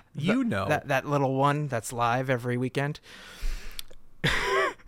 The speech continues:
Speaker 2: I shouldn't have to say. You should know who Maya Rudolph is by now.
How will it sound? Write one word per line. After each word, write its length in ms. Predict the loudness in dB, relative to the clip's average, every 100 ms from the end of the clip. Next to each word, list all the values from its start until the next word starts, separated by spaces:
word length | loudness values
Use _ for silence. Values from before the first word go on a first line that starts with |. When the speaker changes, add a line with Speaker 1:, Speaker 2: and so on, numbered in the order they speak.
| -14 -10 0
Speaker 2:
I 80 |
shouldn't 280 | 2 4 4
have 140 | 2 4
to 80 | 2
say. 220 | 2 0
You 140 | 0
should 200 | -2 -2
know 160 | 0 2
who 80 | 4
Maya 260 | 4 4
Rudolph 400 | 4 2 0 -4
is 100 | -8
by 140 | -12 -12
now. 160 | -14